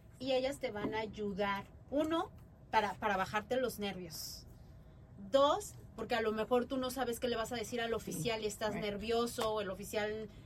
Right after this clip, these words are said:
Speaker 1: este, no habla español, pues entonces vas a tener que hablar con alguien que hable inglés por
Speaker 2: Ujú.
Speaker 1: ti y a lo mejor vas a poner a tu hijo, pero lo, es,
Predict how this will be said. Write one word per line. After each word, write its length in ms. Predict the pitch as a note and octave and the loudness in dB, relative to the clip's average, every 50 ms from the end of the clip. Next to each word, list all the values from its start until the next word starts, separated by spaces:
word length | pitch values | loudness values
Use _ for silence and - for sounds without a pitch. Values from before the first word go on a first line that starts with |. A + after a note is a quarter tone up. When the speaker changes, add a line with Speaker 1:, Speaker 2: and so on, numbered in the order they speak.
| - - - | -18 -12 -8
Speaker 1:
este, 340 | A3 A3 G#3+ - - G#3+ G#3+ | -6 -6 -4 -2 -2 0 2
no 100 | A3 A3 | 4 6
habla 140 | A3 A3 A#3 | 6 4 2
español, 540 | A3 - - G#3+ G#3 A3 A#3 A#3+ B3+ B3+ B3+ | 0 2 2 2 2 4 4 6 6 6 4
pues 160 | B3 A3 - | 2 -2 -4
entonces 300 | F#3 F#3 G3+ G3 - A3+ | -4 -6 -6 -6 -6 -4
vas 140 | A3+ G#3 - | -6 -6 -6
a 60 | - | -6
tener 280 | A#3 G#3+ G#3 G#3 G3+ - | -6 -4 -4 -4 -4 -2
que 100 | B3 A3 | -2 0
hablar 220 | G#3 G#3 G#3 G#3 | 0 0 0 -2
con 200 | - - - G#3 | -2 -6 -4 -2
alguien 280 | G3+ G3+ G#3 A3+ A3+ - | -2 -2 -2 -4 -6 -4
que 160 | - G#3 F#3 | -2 0 0
hable 360 | F3+ F#3+ F#3+ G3+ G#3+ G#3+ - - | 0 0 0 0 -2 -2 -2 -2
inglés 500 | B3+ G#3 G3 F#3+ G3 G3 G3+ G3+ - - F#3 | -4 -4 -2 -2 -2 -2 -2 -2 0 0 2
por 160 | F3+ F3+ F#3 | 2 2 2
Speaker 2:
Ujú. 100 | E3 E3 | 0 0
Speaker 1:
ti 160 | B3 B3 B3 | 0 0 2
y 60 | A#3+ A3+ | 2 2
a 60 | G#3 | 0
lo 60 | F#3+ | 0
mejor 120 | F#3 F3+ G3 G3 | -4 -4 -4 -4
vas 100 | G3 A3 | -4 -4
a 40 | G#3 | -6
poner 220 | G#3 G#3 G3+ G3 G3+ | -6 -4 -2 0 -2
a 100 | G3+ - | -2 -2
tu 120 | A#3 A#3 | -2 -4
hijo, 280 | A#3+ B3 B3 B3 A#3 - - | -2 -2 -2 -4 -6 -6 -6
pero 240 | A3 A3+ A#3+ B3 B3+ - - - - - - - - - - - - - | -6 -4 -4 -4 -6 -8 -14 -18 -18 -18 -18 -18 -20 -20 -20 -18 -8 2
lo, 200 | B3 C4+ C4+ C4 - | 4 4 4 6 4
es, 200 | C#4 C#4 C#4 | 4 2 2